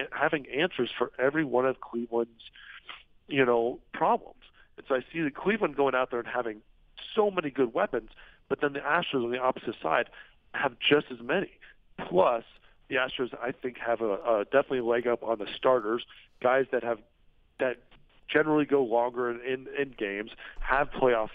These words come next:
um, whole lot of playoff, uh, resumes. But the only difference is Cleveland, when it comes time to it, and, and Tito, Terry Francona, knows how to manage those games,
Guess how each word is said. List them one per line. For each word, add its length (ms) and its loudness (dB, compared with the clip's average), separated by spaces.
um, 260 -2
whole 320 2
lot 200 0
of 100 -8
playoff, 280 2
uh, 160 -2
resumes. 600 -4
But 140 0
the 80 2
only 280 0
difference 360 0
is 220 0
Cleveland, 440 0
when 140 0
it 80 -4
comes 240 -2
time 320 -2
to 160 2
it, 100 0
and, 100 -4
and 80 -2
Tito, 560 4
Terry 180 2
Francona, 580 -2
knows 220 2
how 120 4
to 60 -4
manage 340 -4
those 200 -2
games, 380 0